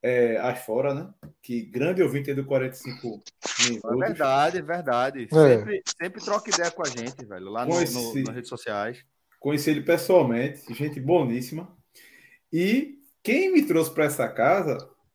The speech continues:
Speaker 1: pra essa casa não, pra essa região, né? Convenceu, apresentou, fez uma propaganda, foi Rodrigo Massa, que é outro grande ouvinte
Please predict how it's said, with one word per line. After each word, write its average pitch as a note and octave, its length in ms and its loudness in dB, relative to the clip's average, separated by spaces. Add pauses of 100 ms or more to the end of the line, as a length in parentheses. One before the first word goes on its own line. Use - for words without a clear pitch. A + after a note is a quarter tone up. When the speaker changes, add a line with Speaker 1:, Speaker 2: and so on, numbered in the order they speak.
Speaker 1:
pra B2 140 2
essa B2 200 0
casa F3 220 4
não, B2+ 160 0
pra B2+ 120 0
essa C3+ 140 -2
região, B2+ 440 0
né? D3 80 0
Convenceu, D3 480 -2
apresentou, C3 640 -2
fez C3+ 140 -2
uma C#3 180 0
propaganda, B2 640 -2
foi E3+ 180 -2
Rodrigo F3 420 4
Massa, C3 500 0
que - 100 -4
é C#3+ 60 4
outro C3+ 220 -2
grande D#3 360 0
ouvinte C3+ 500 0